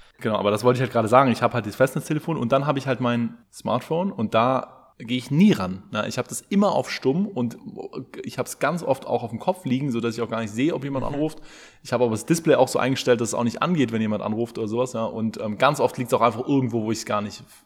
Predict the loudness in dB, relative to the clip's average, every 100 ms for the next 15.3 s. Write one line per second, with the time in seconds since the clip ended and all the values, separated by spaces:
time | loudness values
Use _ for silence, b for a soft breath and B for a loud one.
0 | -12 -12 -10 -14 -10 -10 -10 -10 -10 -12
1 | -16 -14 -16 -12 -8 -6 -8 -6 -6 -6
2 | -10 B B B B B -16 -10 -6 -6
3 | -6 -12 _ -2 -2 0 0 0 0 -2
4 | -2 -2 -6 -8 -10 -8 -10 -10 -8 -4
5 | -2 0 -2 -4 -16 -12 -4 -4 0 0
6 | 2 -2 -4 -8 -4 0 0 -2 -2 -2
7 | -4 -6 -10 -10 -8 -6 -6 -6 -8 -6
8 | -6 -6 -8 -10 -16 -8 -6 -4 -6 -6
9 | -6 -6 -6 -6 -6 -10 B B B B
10 | B B -2 -2 -6 _ -14 -12 -12 -8
11 | -6 -4 0 0 0 -2 2 4 4 2
12 | -2 -2 -6 -6 0 2 2 -2 -4 -2
13 | -2 -4 0 0 0 -4 2 2 2 0
14 | 0 -4 -4 -4 0 2 2 -2 -2 0
15 | 0 -2